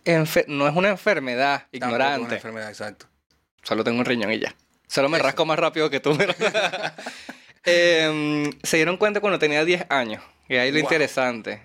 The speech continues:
Speaker 1: Oriné con sangre,
Speaker 2: ¿Y
Speaker 1: una
Speaker 2: cuándo,
Speaker 1: infección.
Speaker 2: y nunca hicieron un, en, en, en el momento de tu gestación no se vio?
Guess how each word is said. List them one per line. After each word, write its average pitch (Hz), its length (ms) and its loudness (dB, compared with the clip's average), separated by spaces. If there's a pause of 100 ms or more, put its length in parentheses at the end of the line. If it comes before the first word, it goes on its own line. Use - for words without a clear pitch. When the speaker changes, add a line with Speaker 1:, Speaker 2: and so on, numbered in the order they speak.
Speaker 1:
Oriné 131 380 0
con 156 120 0
sangre, 185 440 0
Speaker 2:
¿Y - 20 2
Speaker 1:
una 151 180 0
Speaker 2:
cuándo, 175 220 0
Speaker 1:
infección. 180 300 -4
Speaker 2:
y 160 80 -8
nunca 180 260 -4
hicieron 160 320 -2
un, 160 260 -2
en, 147 160 -2
en, 135 200 -4
en 135 80 -4
el 127 100 -2
momento 135 420 0
de 151 160 4
tu 139 200 -6
gestación 135 500 -6
no 143 80 -4
se 135 140 -4
vio? 226 260 -4